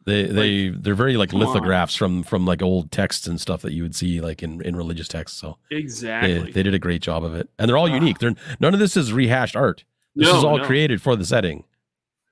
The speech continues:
Speaker 2: Um, I, I love this. I love this.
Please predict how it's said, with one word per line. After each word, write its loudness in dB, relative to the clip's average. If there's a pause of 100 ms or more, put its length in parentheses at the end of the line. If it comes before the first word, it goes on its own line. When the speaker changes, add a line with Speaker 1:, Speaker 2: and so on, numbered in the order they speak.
(640)
Speaker 2:
Um, -14 (920)
I, -14
I -20
love -18
this. -16
I -20
love -16
this. -16